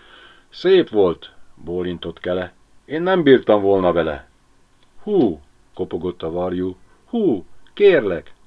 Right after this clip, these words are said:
ha maradna egy kicsi, hiszen Kiz olyan nagy.”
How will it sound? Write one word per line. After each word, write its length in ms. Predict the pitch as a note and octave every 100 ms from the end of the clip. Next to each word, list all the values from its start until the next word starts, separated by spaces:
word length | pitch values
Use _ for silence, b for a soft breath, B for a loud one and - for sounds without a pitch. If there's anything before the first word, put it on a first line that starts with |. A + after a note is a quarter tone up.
| -
ha 80 | G#3
maradna 420 | A3+ F#3+ D3+ D#3+
egy 140 | C#3
kicsi, 400 | - F3 - F2 - _ - -
hiszen 360 | F#3 G3 F3+
Kiz 260 | G#3 F3+ -
olyan 440 | F#3+ A3+ A3 F3
nagy.” 460 | C3+ A2+ A2 G#2